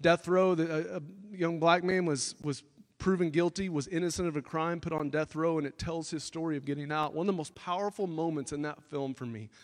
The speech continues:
so I'm watching that film, there's this moment where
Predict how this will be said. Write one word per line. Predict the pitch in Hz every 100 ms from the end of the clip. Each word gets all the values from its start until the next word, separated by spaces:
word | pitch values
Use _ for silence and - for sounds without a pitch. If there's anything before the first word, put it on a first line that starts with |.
| -
so | - 139
I'm |
watching | 147 156 165
that | 151 131
film, | - 139 117 - - - - - -
there's | 165
this | 156 147
moment | 170 208 202 175
where | 156 147 139